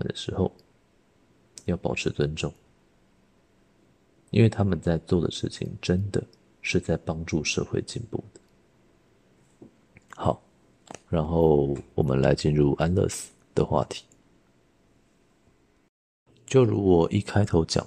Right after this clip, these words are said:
的，我现在会觉得像翁仁贤这样一心求死的死刑犯，我会倾向他可以选择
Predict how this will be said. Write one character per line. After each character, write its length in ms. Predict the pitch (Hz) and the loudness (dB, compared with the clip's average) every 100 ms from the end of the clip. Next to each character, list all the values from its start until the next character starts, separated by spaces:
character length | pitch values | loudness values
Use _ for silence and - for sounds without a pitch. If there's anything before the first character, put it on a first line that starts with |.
| - | -6
的， 80 | - _ _ - - - _ _ | -20 _ _ -20 -20 -20 _ _
我 260 | 104 90 78 | 4 4 4
现 340 | - - 117 95 | -2 2 2 2
在 260 | 101 87 | 0 0
会 240 | 82 90 78 | 0 0 0
觉 260 | - 58 - | -2 -6 -2
得 120 | - - _ | -4 -6 _
像 380 | - - 95 85 | -6 2 2 2
翁 200 | 95 101 | 2 2
仁 200 | 95 80 | 4 2
贤 320 | 78 78 76 | 2 0 0
这 120 | 78 82 | 0 2
样 300 | 78 73 71 - - _ - | 0 -2 -8 -16 -20 _ -6
一 80 | 110 | -2
心 360 | - - 101 104 | 0 0 0 0
求 300 | - 78 87 | 0 0 -2
死 280 | - - - _ _ _ | -6 -10 -14 _ _ _
的 260 | - - - | -4 -2 -4
死 180 | - | -4
刑 160 | - - | -2 -2
犯， 200 | - 208 - _ _ _ _ _ _ _ _ | 0 -2 -4 _ _ _ _ _ _ _ _
我 140 | - 87 | 0 2
会 580 | - 87 80 71 - - _ _ _ _ - | 4 2 2 0 -2 -6 _ _ _ _ -8
倾 300 | - 196 - | -2 -2 -2
向 200 | - - _ _ _ _ - | -4 -4 _ _ _ _ -8
他 160 | - 85 | -2 0
可 140 | - | 2
以 140 | 80 80 | 2 2
选 240 | 76 62 | 0 -2
择 300 | - 67 64 | 0 0 0